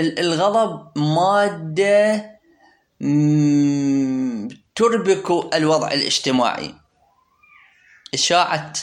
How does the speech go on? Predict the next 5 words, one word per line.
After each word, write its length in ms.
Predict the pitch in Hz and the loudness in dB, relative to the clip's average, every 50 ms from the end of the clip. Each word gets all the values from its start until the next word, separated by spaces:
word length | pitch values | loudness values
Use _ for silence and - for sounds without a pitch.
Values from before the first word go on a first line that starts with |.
| - - - | -12 -12 -6
هذه 360 | 139 139 139 135 135 131 135 | -2 -2 -2 -2 -2 -2 -2
المادة 760 | 127 123 127 123 120 113 110 104 104 120 127 135 147 - - _ - - - _ _ _ _ _ _ _ _ | -2 0 0 0 0 -2 -4 -4 -4 -4 -4 -6 -8 -12 -20 _ -20 -20 -20 _ _ _ _ _ _ _ _
تمامًا 380 | - 151 147 165 185 196 196 170 | -2 -2 0 0 0 0 -2 -2
كإشاعة، 920 | 156 151 156 175 - - 156 - - 175 170 151 107 - 156 151 - - - - _ _ _ _ _ _ _ _ _ - - - - - _ - | -4 -4 -6 -8 -6 -6 -6 -4 0 0 0 2 0 0 -4 -6 -8 -12 -18 -20 _ _ _ _ _ _ _ _ _ -20 -20 -20 -20 -20 _ -8
إشاعة 600 | 143 - - 170 165 160 143 127 151 151 151 151 | -6 -2 0 2 2 2 4 2 0 -2 -4 -8